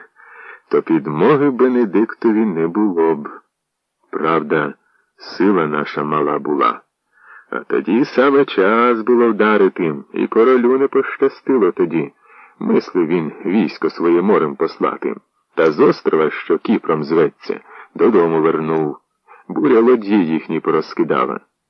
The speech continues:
А тепер удома король, у буді своїй. Нічого нового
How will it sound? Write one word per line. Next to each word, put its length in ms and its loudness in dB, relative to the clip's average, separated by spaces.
А 140 -2
тепер 340 4
удома 420 2
король, 420 4
у 60 0
буді 440 -2
своїй. 640 -4
Нічого 560 -2
нового 640 2